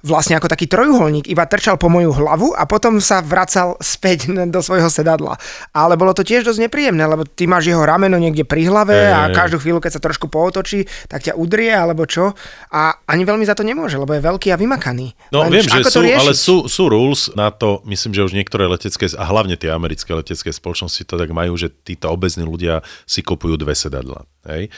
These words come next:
Speaker 2: To je takisto, ako keď cestuješ napríklad s, e, veľkým hudobným nástrojom,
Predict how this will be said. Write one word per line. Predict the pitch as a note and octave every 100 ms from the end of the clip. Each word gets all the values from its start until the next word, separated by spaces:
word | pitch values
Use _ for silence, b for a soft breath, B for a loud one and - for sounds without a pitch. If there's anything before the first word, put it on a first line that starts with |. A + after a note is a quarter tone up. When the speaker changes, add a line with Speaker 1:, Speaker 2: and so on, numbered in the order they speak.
| B B
Speaker 2:
To | - F#2
je |
takisto, | - A2 A#2+ - G2+
ako | F#2+
keď | F#2+ F#2 -
cestuješ | F2 G#2 F2+ F2+
napríklad | - F2 F2 E2 D#2
s, | D#2 D2+ D#2+
e, | D#2 D#2 C#2+ b b
veľkým | F2 E2+ D#2 F#2+ - E2+
hudobným | E2+ E2 D#2+
nástrojom, | D2 D2 - G#2 B2+ E3+ F#3+